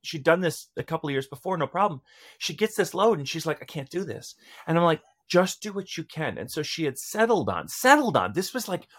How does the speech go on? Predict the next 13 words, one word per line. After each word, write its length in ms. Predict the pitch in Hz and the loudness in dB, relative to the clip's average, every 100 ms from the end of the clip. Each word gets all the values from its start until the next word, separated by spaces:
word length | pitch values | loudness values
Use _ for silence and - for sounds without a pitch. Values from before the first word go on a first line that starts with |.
| - | -2
really 240 | 220 247 | 0 0
bad. 460 | 117 165 233 127 - _ - - | 0 -2 -2 -4 -8 _ -20 -10
She 220 | - 214 | -4 -4
settled 540 | - - 240 277 220 | -2 2 2 2 2
on 180 | 165 143 | 2 2
doing 220 | 151 147 | -2 -2
one 480 | 135 123 135 156 196 | -4 -10 -8 -6 -6
and 120 | 247 | -4
a 60 | 233 | -4
half 640 | 170 147 156 151 156 - - | -6 -4 0 0 -2 -12 -10
loads 540 | 117 127 135 139 117 | 2 4 4 0 -2
a 80 | 123 | -4
day. 460 | 104 120 101 - | 2 2 2 0